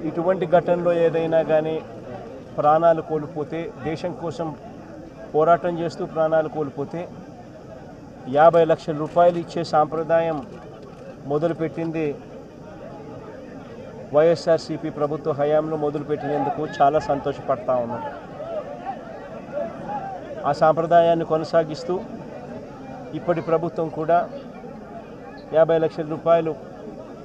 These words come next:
మురళి కుటుంబానికి ఇవ్వడానికి ముందుకొచ్చినందుకు ఈ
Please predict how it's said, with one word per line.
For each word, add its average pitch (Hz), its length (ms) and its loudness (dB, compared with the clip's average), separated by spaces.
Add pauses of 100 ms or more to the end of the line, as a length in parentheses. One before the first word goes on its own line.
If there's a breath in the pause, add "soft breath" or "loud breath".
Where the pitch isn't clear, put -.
(580)
మురళి 160 240 0 (100)
కుటుంబానికి 170 600 2
ఇవ్వడానికి 160 540 2 (760)
ముందుకొచ్చినందుకు 156 840 -2 (1400)
ఈ 151 40 2